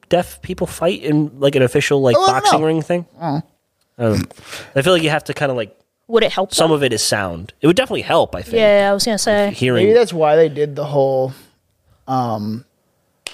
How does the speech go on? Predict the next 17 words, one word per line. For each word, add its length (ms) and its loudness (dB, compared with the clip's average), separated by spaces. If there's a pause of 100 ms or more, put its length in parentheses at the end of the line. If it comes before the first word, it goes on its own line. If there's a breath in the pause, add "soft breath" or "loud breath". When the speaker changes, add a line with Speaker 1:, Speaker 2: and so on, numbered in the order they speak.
(1120 loud breath)
Speaker 2:
tunnel 240 0
vision 280 -2
thing 200 -6
too, 340 2 (240)
where, 220 0
like, 220 0
'cause 160 0
they, 220 4
they're 160 -4
not 120 -2
hearing 260 -2
anything. 440 0 (340)
They're 260 -6
just 220 0
seeing 220 0
their 100 2
opponent. 400 -2